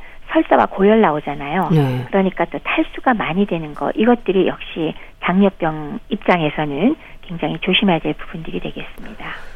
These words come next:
Speaker 2: 탈수가 혈당을 높입니까?
Speaker 1: 네, 맞습니다.
Speaker 2: 아.
Speaker 1: 그러니까 수분 배출이 이렇게 땀으로 인해서 많이 나거나
Speaker 2: 예.
Speaker 1: 설사를 하거나 여러 가지 이유로 탈수가 일어나면 체액이 농축이 돼요.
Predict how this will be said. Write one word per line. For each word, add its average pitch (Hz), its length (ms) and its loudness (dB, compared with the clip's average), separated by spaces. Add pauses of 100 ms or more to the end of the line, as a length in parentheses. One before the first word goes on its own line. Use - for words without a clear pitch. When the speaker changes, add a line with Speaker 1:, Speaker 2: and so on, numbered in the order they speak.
(200)
Speaker 2:
탈수가 285 720 4
혈당을 330 420 4
높입니까? 185 640 2 (600)
Speaker 1:
네, 226 200 4
맞습니다. 160 560 -4
Speaker 2:
아. 123 120 2 (340)
Speaker 1:
그러니까 - 200 -4
수분 349 260 4
배출이 240 340 4
이렇게 208 280 2
땀으로 285 360 4
인해서 180 280 2
많이 190 300 4
나거나 160 600 2
Speaker 2:
예. 151 40 6
Speaker 1:
설사를 143 340 4
하거나 165 520 0
여러 208 220 6
가지 196 240 2
이유로 170 180 2
탈수가 - 420 0
일어나면 165 640 0 (440)
체액이 294 320 4
농축이 202 500 2
돼요. 156 440 0